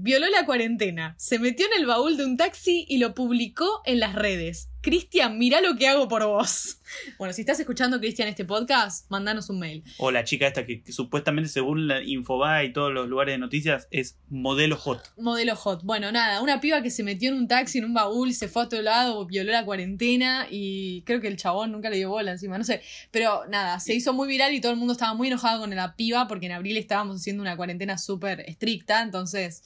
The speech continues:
Speaker 2: Y además la agarraron por tarada.
Speaker 1: es una tarada, sí. <laughs>
Speaker 2: ¿Pero qué haces?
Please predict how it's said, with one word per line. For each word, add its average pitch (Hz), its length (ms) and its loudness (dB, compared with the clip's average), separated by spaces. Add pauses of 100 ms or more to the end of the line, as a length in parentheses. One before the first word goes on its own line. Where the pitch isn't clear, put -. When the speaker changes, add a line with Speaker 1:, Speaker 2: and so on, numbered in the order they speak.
(160)
Speaker 2:
Y 160 40 -8
además 160 200 0
la 208 80 4
agarraron 131 420 2
por 113 240 -6
tarada. 117 460 2
Speaker 1:
es 254 180 2
una 226 180 2
tarada, 208 460 4
sí. - 260 2 (280)
<laughs> - 240 2
Speaker 2:
¿Pero 120 220 0
qué 175 120 0
haces? 175 540 2